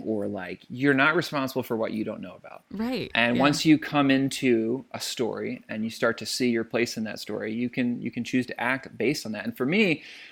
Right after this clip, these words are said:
Speaker 1: it's just, I mean, on a simple level, it's just resulted in buying a lot less.
Speaker 2: Mm-hmm.
Speaker 1: Um, definitely not engaging in the fast fashion stuff. Um, definitely looking at secondhand stuff. Definitely looking at brands that are just, n-,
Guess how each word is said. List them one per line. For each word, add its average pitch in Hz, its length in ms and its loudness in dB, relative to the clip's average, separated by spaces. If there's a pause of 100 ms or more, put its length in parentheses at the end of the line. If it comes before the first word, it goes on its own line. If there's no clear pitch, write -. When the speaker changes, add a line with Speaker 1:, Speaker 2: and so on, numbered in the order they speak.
(340)
Speaker 1:
it's 170 200 10
just, - 320 6
I 139 80 12
mean, 143 140 8
on 143 160 8
a 127 40 2
simple 135 360 4
level, 165 320 4
it's 135 100 -2
just - 180 0
resulted 110 380 -2
in 110 80 -4
buying 107 240 -6
a 101 60 -14
lot 101 200 -6
less. 98 500 -8 (200)
Speaker 2:
Mm-hmm. - 80 -6
Speaker 1:
Um, 110 400 -6 (140)
definitely 117 720 2
not 110 240 -4
engaging 107 400 -2
in 104 80 -8
the 107 60 -10
fast - 280 -8
fashion 98 340 -6
stuff. 101 460 -10 (140)
Um, 101 420 -12
definitely 117 400 0
looking 107 240 -8
at - 100 -14
secondhand 107 440 -6
stuff. 107 160 -6
Definitely 214 320 -2
looking 123 240 0
at 87 180 -4
brands 117 400 0
that 110 140 0
are 107 80 0
just, 110 260 -4
n-, 107 280 -2